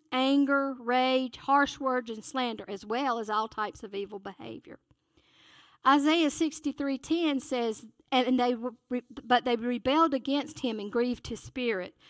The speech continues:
So he became their enemy and fought against them." The Holy Spirit should never be pushed away, ignored,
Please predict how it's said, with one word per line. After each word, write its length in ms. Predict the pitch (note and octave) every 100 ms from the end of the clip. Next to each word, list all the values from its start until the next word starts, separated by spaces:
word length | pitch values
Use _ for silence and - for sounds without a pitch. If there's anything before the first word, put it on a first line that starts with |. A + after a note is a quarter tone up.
| - - -
So 180 | B3+
he 180 | G#3+ D4
became 440 | D4 D4+ C#4 B3+ B3
their 160 | A#3
enemy 480 | - B3+ A#3+ A3 G3
and 200 | G3 -
fought 220 | A#3 A3+
against 460 | G#3+ G#3+ G#3+ - G3
them." 500 | E3+ D3+ - C#3 - _ _ _ _ _ - _ _ _ _ -
The 120 | A#3
Holy 280 | B3 F4+ F4+
Spirit 340 | - D#4 C#4
should 180 | - B3+
never 300 | A#3+ C4 C#4+
be 260 | A#3+ A#3+ A3+
pushed 440 | - C4 - -
away, 540 | A#3+ A#3+ A3+ A3+ A3 -
ignored, 640 | G#3+ C#4+ A3+ A3+ A3+ A3